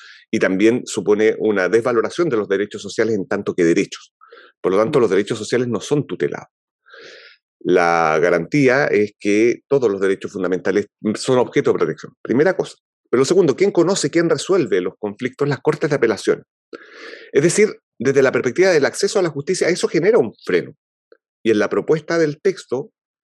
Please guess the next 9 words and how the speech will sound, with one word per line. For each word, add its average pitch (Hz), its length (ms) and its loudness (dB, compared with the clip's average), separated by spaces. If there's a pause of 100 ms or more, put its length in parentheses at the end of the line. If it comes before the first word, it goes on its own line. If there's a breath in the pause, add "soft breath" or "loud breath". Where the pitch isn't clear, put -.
(240)
quien 113 220 2
resuelve 170 440 2
las - 160 0
acciones 131 340 -2
de 143 100 2
tutela 160 420 0 (340)
son 160 440 0
los - 200 -8
tribunales 143 480 -2